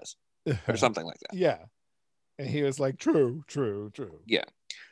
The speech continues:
Speaker 2: And then the dubious characters.
Speaker 1: No, no. Then
Speaker 2: Oh.
Speaker 1: we cut to Jefferson going home.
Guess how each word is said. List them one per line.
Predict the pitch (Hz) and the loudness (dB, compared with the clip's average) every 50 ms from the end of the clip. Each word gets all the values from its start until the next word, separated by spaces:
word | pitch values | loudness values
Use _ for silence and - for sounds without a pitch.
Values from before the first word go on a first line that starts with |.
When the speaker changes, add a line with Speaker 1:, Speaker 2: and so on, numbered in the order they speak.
| _ _ - - _ - | _ _ -20 -8 _ 0
Speaker 2:
And | 165 160 151 139 131 | 0 0 0 -2 -2
then | 139 185 214 226 233 233 226 208 | 0 2 2 2 2 0 0 0
the | 170 156 | 0 0
dubious | 120 - 113 104 98 95 90 95 - | 0 0 -4 -6 -8 -10 -12 -12 -14
characters. | - - 101 85 80 - - - 71 - - | -12 -12 -10 -10 -12 -14 -20 -20 -12 -6 -2
Speaker 1:
No, | 139 143 156 | 0 2 2
no. | 180 202 220 208 156 - - _ _ _ _ _ _ _ _ - | 4 4 2 2 -2 -4 -8 _ _ _ _ _ _ _ _ 2
Then | - 151 170 190 214 | 6 6 8 8 8
Speaker 2:
Oh. | 269 277 | 4 4
Speaker 1:
we | 180 170 175 170 160 - _ - | 2 0 -2 -4 -4 -8 _ -4
cut | - - 196 202 - - | 0 2 0 0 0 0
to | - - 160 | 0 0 0
Jefferson | 151 131 151 165 175 - 175 160 - 165 160 147 139 - _ _ - | 2 4 4 4 4 4 2 2 2 2 2 2 0 -4 _ _ 0
going | 127 139 143 139 131 117 113 | 4 4 4 6 4 2 -2
home. | - - - 196 180 127 - - - | -4 -2 0 2 2 2 0 -4 -8